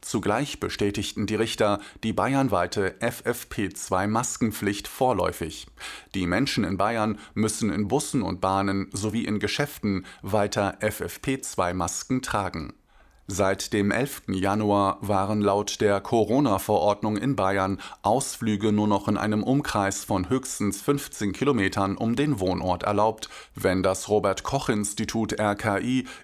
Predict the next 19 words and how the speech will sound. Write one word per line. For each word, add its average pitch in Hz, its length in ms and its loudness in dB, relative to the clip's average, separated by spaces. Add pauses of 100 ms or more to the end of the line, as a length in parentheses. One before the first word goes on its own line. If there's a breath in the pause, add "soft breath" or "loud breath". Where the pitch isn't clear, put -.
im 110 160 2
betreffenden 101 600 0
Landkreis 98 880 0
oder 107 400 2
in 101 140 -2
der 85 160 -2
kreisfreien 101 680 -2
Stadt 113 380 -2 (360 loud breath)
mehr 107 220 4
als 104 280 -2
zweihundert 110 580 0
Neuinfektionen 107 1120 0
pro 95 300 -2
einhunderttausend 104 840 0
Einwohner 107 640 2 (240 loud breath)
binnen 101 260 2
einer 127 420 0
Woche 95 280 0
meldet. 101 540 -2